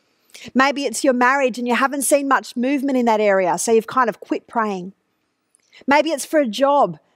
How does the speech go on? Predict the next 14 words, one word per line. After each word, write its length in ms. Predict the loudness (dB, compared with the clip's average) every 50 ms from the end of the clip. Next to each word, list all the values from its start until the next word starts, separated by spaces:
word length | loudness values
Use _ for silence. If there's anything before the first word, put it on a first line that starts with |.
| _ _ _ _ _ -4
and 80 | -2
you've 100 | -2 0
gotten 280 | 0 -2 -2 -2 -4 -6
tired 580 | -6 -2 2 4 4 4 4 2 0 -2 -4 -6
and 220 | -6 -4 -2 0
weary. 480 | 0 2 2 2 2 2 0 -4 -8 _ _ _ _ _ -2
Maybe 240 | 0 0 0 2 0
it's 220 | 0 0 0 0
for 100 | -2 -2
finances, 880 | 0 2 2 4 4 4 2 0 -2 -4 -4 -4 -2 -2 -2 -2 -2 0
for 100 | 0 0
a 60 | 0
broken 380 | 2 2 2 2 0 -2 -6
relationship. 840 | -2 0 2 0 0 0 -4 -8 -8 -8 -6 -4 -4 -4 -4 -4